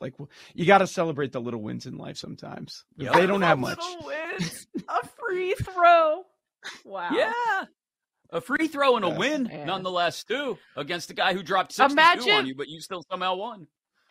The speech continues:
Speaker 3: I know. Imagine, like, paying to go to that game and, like, that was the highlight. <laughs>
Speaker 1: Never. And imagine
Speaker 2: Well
Speaker 1: being a fan in that city.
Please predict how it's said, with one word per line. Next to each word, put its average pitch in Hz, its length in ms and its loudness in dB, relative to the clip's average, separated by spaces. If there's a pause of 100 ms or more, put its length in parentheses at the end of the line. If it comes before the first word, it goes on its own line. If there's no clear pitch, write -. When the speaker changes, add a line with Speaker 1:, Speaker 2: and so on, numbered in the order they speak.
(520)
Speaker 3:
I 202 220 -4
know. 208 400 4
Imagine, 254 800 -2
like, 240 340 -4
paying 214 540 -4 (300)
to 208 100 -12
go 196 180 -8
to 185 100 -10
that 180 280 -10
game 180 400 -12
and, 143 100 -12
like, 156 260 -8
that 170 220 2
was 170 160 -10
the 160 120 -12
highlight. 143 600 -6 (180)
<laughs> - 120 -10 (460)
Speaker 1:
Never. 127 640 -6 (460)
And 156 160 -6 (520)
imagine 196 840 4 (500)
Speaker 2:
Well 170 100 -4
Speaker 1:
being 190 220 -2
a 151 60 -4
fan 143 560 -6
in 135 140 -6
that 123 220 -6
city. 113 400 -12